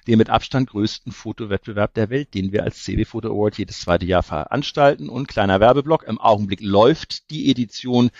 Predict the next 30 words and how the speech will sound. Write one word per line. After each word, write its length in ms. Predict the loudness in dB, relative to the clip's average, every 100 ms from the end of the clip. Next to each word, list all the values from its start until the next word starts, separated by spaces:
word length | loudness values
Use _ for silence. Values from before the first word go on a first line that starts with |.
| -20 -14
zweitausendzweiundzwanzig, 1080 | 0 2 4 2 0 -2 0 0 -2 -6 -4
zweitausenddreiundzwanzig 1040 | -2 2 2 0 2 2 2 -2 -4 -4
noch 160 | -4 -4
bis 220 | -6 -8
zum 120 | -6
einunddreißigsten 680 | -2 0 4 2 2 -6 -4
Mai 140 | -4
zweitausenddreiundzwanzig. 1120 | 0 0 0 -2 -4 -6 -6 -4 0 0 -2 -10
Und 80 | -8
über 180 | -8
C 220 | -6 -4 -2
W 100 | -2
Photo 300 | -4 -6 -4
Award 480 | -6 -2 0 0 -2 -16 -16 -2
kann 160 | 2
man 120 | 2
dort 200 | 2 2
seine 180 | 2 -2
Fotos 380 | -2 -6 -8 -6
hochladen, 580 | -8 -2 4 6 6 2 -2 -20 -2
mitmachen 560 | 0 0 -2 0 0
und 200 | -2 -4
eben 220 | -2 -2 0
auch 180 | -2
die 100 | -2
Chance, 440 | -2 0 0 -2 -4
äh, 200 | -2 0
Monatsgewinner, 840 | 2 4 2 0 -2 2 4 2 0
ähm, 280 | -2 -2 0
Endgewinner, 720 | -2 0 -2 0 2 2